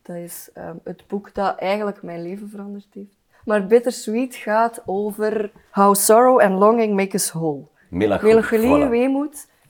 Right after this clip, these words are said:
Speaker 1: Ja, en dat is ook, zij legt, ze probeert eigenlijk uit te leggen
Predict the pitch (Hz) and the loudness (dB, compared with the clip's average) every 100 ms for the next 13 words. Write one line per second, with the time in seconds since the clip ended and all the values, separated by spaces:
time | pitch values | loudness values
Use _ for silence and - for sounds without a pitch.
0 | _ 196 190 - - _ - 208 214 208 | _ 0 0 0 -10 _ -4 0 0 0
1 | 196 247 302 - - _ _ _ _ - | 0 -2 -2 -8 -16 _ _ _ _ -8
2 | 175 214 247 240 226 - 196 214 190 240 | 0 2 2 0 -4 -4 -6 -4 -2 0
3 | 277 247 240 202 - 208 233 247 233 233 | 0 0 0 -4 -2 0 0 0 0 0
4 | 233 233 | -2 -6